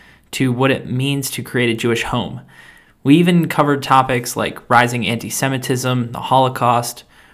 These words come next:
where the entire class had a chance to visit the Holocaust Center of Pittsburgh. We talked about life cycles in the Jewish faith, Jewish foods, how to read, some basic Hebrew,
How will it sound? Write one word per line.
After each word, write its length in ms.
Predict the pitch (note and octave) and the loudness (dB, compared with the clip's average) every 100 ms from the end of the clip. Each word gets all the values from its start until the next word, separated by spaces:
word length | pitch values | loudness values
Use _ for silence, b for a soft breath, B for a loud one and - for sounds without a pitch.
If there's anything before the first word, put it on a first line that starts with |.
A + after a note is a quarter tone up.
| b | b
where 200 | A#2+ A#2+ | 2 2
the 100 | A#2+ | 4
entire 360 | A#2 A#2 B2 A#2 | 0 0 2 2
class 480 | A#2 A2+ G#2+ A2+ - | 2 2 2 -2 -6
had 180 | - | -6
a 20 | G#2+ | -6
chance 320 | - A2+ - | -2 -2 -2
to 300 | - F2 C2+ | -4 -4 -2
visit 380 | C3+ C#3+ C#3 - | 0 0 0 -2
the 80 | |
Holocaust 440 | A2+ A2 A2 G2+ - | -2 -2 -2 -4 -4
Center 200 | G2+ F#2 | -6 -8
of 120 | - | -6
Pittsburgh. 500 | - B2+ - G#1+ - B B B B B B - | -6 -6 -8 -10 -14 B B B B B B -4
We 80 | |
talked 240 | C3 D3+ D3+ | 2 4 4
about 240 | D3 C3 | 2 4
life 200 | B2+ C#3 | 4 4
cycles 560 | C#3 D3 C3+ C#3 C3 B2+ | 2 2 0 -2 -2 -4
in 60 | |
the 60 | B2+ | -4
Jewish 340 | A#2 A#2+ A#2 | -2 -2 -4
faith, 580 | - A#2 A#2 A#2 - - - - | -4 -2 0 -2 -10 -18 -20 -4
Jewish 320 | C#3 C3 C3 | 0 2 0
foods, 680 | - B2+ A#2+ A#2+ A#2 - - | -4 -2 0 0 -2 -6 -10
how 180 | - A#2+ | -4 -2
to 60 | |
read, 640 | A2 B2 C3 C3 C3 B2+ A2+ | -2 -2 -2 0 -2 -4 -6
some 160 | A#2 | -4
basic 320 | A2+ A#2 - | -2 -4 -6
Hebrew, 560 | - D3+ C#3 C3+ B2 B2 | -4 -2 2 2 0 -4